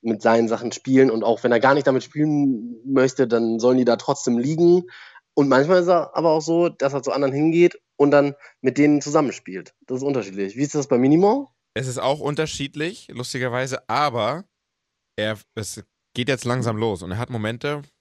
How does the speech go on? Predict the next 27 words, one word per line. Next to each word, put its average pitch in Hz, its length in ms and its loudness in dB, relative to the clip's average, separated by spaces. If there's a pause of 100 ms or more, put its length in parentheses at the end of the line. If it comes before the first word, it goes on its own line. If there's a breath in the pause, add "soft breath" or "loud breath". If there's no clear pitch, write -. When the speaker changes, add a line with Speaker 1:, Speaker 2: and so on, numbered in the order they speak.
Speaker 2:
wo 104 140 -6
er 107 80 -4
dann 107 200 -4
das 98 120 -10
Ding 104 320 -8
wegnimmt, 110 340 -8
aus 104 100 -10
der - 200 -10
Hand 113 180 -10
zieht, 127 160 -10
„Meine, 208 1500 -2
mein 196 420 -2
Eimer“ 170 400 0
oder 135 200 0
sonst 127 280 -6
was. 143 280 -6 (580 soft breath)
Und 123 200 -4
dann 107 400 -4 (300)
reden 107 220 -6
wir 151 80 -2
mit 131 160 -6
ihm 123 160 -6
und 120 120 -6
so 113 100 -6
weiter 113 360 -6
und 92 180 -10
dann 90 220 -8